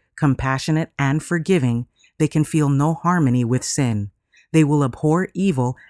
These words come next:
and cling to that which is good at the sacrifice of association or friendship with the ungodly. The Spirit of Christ will lead us to hate sin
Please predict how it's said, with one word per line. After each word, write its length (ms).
and 220
cling 380
to 120
that 220
which 200
is 140
good 420
at 140
the 80
sacrifice 840
of 100
association 1000
or 200
friendship 640
with 240
the 140
ungodly. 720
The 100
Spirit 360
of 140
Christ 380
will 140
lead 280
us 220
to 160
hate 340
sin 460